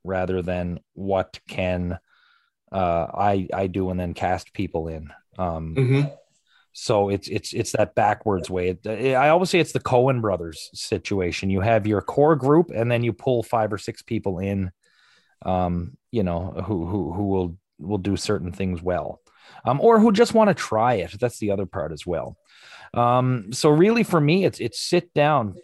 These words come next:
Speaker 1: and, uh, find something entertaining, maybe a little message in there, and, uh,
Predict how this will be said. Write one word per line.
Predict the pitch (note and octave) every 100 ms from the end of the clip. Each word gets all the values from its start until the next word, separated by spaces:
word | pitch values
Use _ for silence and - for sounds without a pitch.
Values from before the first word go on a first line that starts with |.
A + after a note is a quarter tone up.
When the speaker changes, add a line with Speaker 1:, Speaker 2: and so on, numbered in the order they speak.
| _
Speaker 1:
and, | E2 G2+ F2+ D3 F#2
uh, | G#2+ A2+
find | A#2+ C#3+ C3+
something | D3+ C#3+ A2
entertaining, | C#3 C3+ - C#3+ D3+ E3 F3 E3 _ _ _ -
maybe | G#2+ A#2 D3 D#3+ C#3
a |
little | A2+ C3 D#3+
message | D#3+ D#3 D#3 D#3+ D3+ D3+
in | D3+
there, | D3 D3+ D3+ C#3+ -
and, | B2 A#2+ A2+
uh, | A2 A2